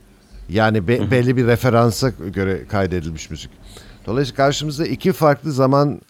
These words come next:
Speaker 1: algısıyla çalınmış olan müzik var. Bir tanesi serbest, bir tanesi belli bir referansa bağlı. Şimdi her ikisi çok farklı tınlıyor ve çok farklı müziklerin oluşmasına neden oluyor.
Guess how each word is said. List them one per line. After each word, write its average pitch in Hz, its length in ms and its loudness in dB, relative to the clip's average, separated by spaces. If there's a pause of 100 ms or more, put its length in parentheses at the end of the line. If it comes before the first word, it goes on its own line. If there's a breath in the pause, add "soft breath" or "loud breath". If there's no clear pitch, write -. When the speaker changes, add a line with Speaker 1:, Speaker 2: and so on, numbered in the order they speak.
(240)
Speaker 1:
algısıyla 113 1120 0
çalınmış 120 560 0
olan 120 240 2
müzik 110 320 -2
var. 85 140 -2
Bir - 60 -10
tanesi 98 320 0
serbest, 110 640 0 (240)
bir - 80 -20
tanesi 110 460 -4
belli 110 240 -2
bir 110 120 -4
referansa 101 640 -2
bağlı. 73 260 -6 (520 loud breath)
Şimdi 135 300 -2 (920 soft breath)
her 151 240 2
ikisi 175 540 -4
çok - 220 0
farklı 143 420 2
tınlıyor 139 500 2
ve 139 40 0
çok - 220 -2
farklı 127 400 0
müziklerin 117 720 -4
oluşmasına 113 640 -2
neden 95 340 0
oluyor. 82 340 -6